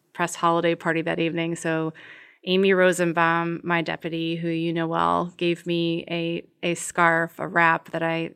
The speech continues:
you know, fashioned into sarong, a, a sarong around my waist, but it was, um, super short. So Ann Wall, who's our Senate, you know, O L A lead, who was our Senate O L A lead at the time, gave me her big winter dress coat with, like, a,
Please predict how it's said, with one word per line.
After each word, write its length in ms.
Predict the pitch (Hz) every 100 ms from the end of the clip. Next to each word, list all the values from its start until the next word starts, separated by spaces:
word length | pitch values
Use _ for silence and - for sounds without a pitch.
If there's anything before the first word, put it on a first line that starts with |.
| -
you 100 | 170
know, 60 |
fashioned 460 | 165 160 156 - 160
into 200 | 165 165
sarong, 640 | - 165 165 165 165 170 - -
a, 100 | 165
a 100 | 165
sarong 480 | 165 165 165 160 165
around 240 | 165 165 165
my 120 | 160
waist, 360 | 165 165 160 -
but 100 | 165
it 80 |
was, 200 | 160 160
um, 260 | 165 165 175
super 280 | - 202 185
short. 400 | 160 165 165 - - - - - - _ -
So 160 | 175 -
Ann 300 | 175 170 170
Wall, 420 | 170 165 165 170
who's 240 | 175 170
our 300 | 165 160 160 -
Senate, 480 | - 170 160 - _ _ _
you 120 | 185
know, 160 | 156 160 -
O 140 | 165
L 140 | 160 160
A 160 | 165
lead, 340 | 156 160 160 -
who 80 |
was 160 | 165 156
our 100 | 160
Senate 300 | - 165 160
O 140 | 165 160
L 140 | 160
A 100 | 165
lead 180 | 160 165
at 60 | 160
the 60 |
time, 420 | - 160 156 160 175
gave 200 | 175 165
me 140 | 170
her 180 | 170 156
big 460 | 156 185 185 175 180
winter 240 | 175 175
dress 320 | 160 170 165 -
coat 320 | - 160 -
with, 120 | 165
like, 120 |
a, 60 | -